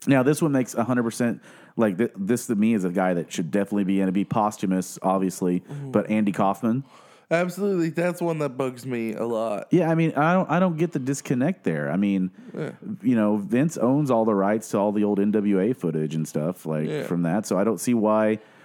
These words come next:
Speaker 1: why they're not doing it. I mean,
Speaker 2: And they inv-, and they inducted Vern Gagne.
Speaker 1: yeah,
Speaker 2: So
Speaker 1: so I might, I mean, you might as well, while King is still,
Speaker 2: Mm-hmm.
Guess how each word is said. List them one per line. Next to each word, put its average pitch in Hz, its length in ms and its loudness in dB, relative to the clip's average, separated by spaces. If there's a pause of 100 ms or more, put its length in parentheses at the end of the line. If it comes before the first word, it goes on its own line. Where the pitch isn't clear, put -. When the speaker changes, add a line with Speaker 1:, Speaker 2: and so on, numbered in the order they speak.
(140)
Speaker 1:
why 101 200 2
they're 110 100 2
not 107 140 2
doing 120 200 0
it. - 20 0
I 107 40 4
mean, 107 120 4
Speaker 2:
And 175 80 0
they 185 120 0
inv-, 175 360 -2
and 160 220 -2
they 170 100 0
inducted 180 480 -2
Vern 147 340 -2
Gagne. 139 380 -2
Speaker 1:
yeah, 120 460 2
Speaker 2:
So 131 80 -2
Speaker 1:
so 139 80 4
I 135 40 4
might, 147 240 0
I 131 120 4
mean, 143 140 2
you 139 80 2
might 139 220 2
as 151 80 2
well, 127 300 2
while 117 260 2
King 143 380 2
is 113 120 2
still, 123 420 2 (220)
Speaker 2:
Mm-hmm. 131 160 -12